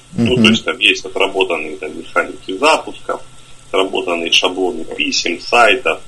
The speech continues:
Speaker 1: текстов, там, и всего. Как фигачишь, и все, да. Просто чем дальше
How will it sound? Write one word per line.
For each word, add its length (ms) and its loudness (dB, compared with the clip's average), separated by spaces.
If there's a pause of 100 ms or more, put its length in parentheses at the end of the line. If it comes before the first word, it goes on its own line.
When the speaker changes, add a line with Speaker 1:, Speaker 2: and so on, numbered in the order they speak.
(160)
Speaker 1:
текстов, 560 2
там, 180 -6
и 60 -12
всего. 320 -4 (460)
Как 220 4 (180)
фигачишь, 580 2
и 40 -8
все, 360 -4 (240)
да. 220 0 (720)
Просто 640 4 (480)
чем 360 4
дальше 680 4